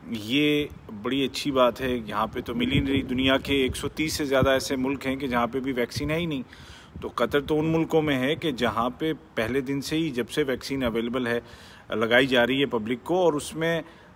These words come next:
कतरी और गैर कतरी का कोई मसला नहीं है। ठीक है, अब फ़ायदा देखिए, अभी आज, अभी कुछ देर पहले कतर की health ministry की तरफ से ये ऐलान किया गया है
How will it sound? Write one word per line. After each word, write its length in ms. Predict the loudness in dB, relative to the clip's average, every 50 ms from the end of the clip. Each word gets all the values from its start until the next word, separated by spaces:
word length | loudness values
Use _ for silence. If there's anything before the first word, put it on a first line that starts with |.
| -4 -2
कतरी 320 | -2 0 0 0 4 6
और 160 | 6 6 6
गैर 180 | 6 4 4 4
कतरी 320 | 2 -2 -4 -2 -2 0
का 100 | 0 0
कोई 220 | 0 2 2 2 2
मसला 320 | 2 0 -2 -2 -6 -6
नहीं 180 | -6 -6 -8 -8
है। 80 | -8
ठीक 300 | -6 -2 -2 -2 0 0
है, 120 | 0 -2 -2 -8 -20 -20 -20 -20 -20 -20 -20 -18 -18 -20 -4 4 8
अब 500 | 8 8 8 6 4 6 6 6 4 2 -4
फ़ायदा 480 | -10 -2 4 6 8 8 8 8 6
देखिए, 480 | 6 6 2 0 0 -2 -2 -2 -2 -4 -8 -14 -16 -10
अभी 380 | -8 -4 0 2 2 2 2 2 4 6
आज, 600 | 8 10 10 10 8 4 0 -2 0 0 0 -2 -6 -12 -10 -6
अभी 220 | -4 0 0 0
कुछ 200 | 0 0 -2 2
देर 160 | 4 4 4
पहले 460 | 4 4 2 2 4 2 0 -2 -2 -4 -10 -20 -20 -20 -20 -20 -20 -20 -20 -20 -8 -2 -2
कतर 240 | 0 2 2 0
की 200 | 0 0 -4 -2
health 260 | 2 2 2 2 2 0
ministry 360 | -2 -2 -2 -2 0 0 0
की 100 | 2 2
तरफ 200 | 2 2 0 0
से 160 | 0 0 2
ये 100 | 4 4
ऐलान 300 | 4 4 4 2 2 0
किया 220 | -2 -2 -2 -2
गया 260 | -2 -2 -2 -2 -2 -2
है 280 | -2 -4 -4 -4 -6